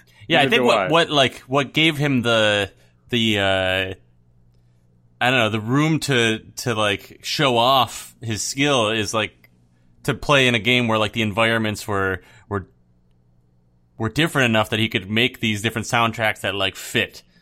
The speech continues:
Speaker 1: This game all kind of feels the same.
Speaker 2: Yeah, that's right.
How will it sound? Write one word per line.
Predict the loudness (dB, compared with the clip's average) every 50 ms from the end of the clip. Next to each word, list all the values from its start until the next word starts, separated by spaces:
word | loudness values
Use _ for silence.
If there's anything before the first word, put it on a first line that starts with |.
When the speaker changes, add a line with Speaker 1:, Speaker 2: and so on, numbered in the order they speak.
| _ _ _ -6
Speaker 1:
This | -6 -4
game | -2 0 0 0 0
all | 2 2 2 4 4 2 0 -2
kind | -4 -4 -4 -2 -2 -2
of | -4
feels | -4 -2 -2 -2 -2 -4
the | -8 -12
same. | -8 -4 -2 -2 -2 -2 -6 -10 -16 -18 _ _ _ _ _ _ _ _ _ _ _ _ _ _ _ _ _ _ _ _ _ _ _ _ _ _ _ -4
Speaker 2:
Yeah, | 0 2 2 2 2 0 -4 -12 _ _ _ _
that's | -8 -8 -8 -6 -6
right. | -4 -4 -2 -4 -4 -8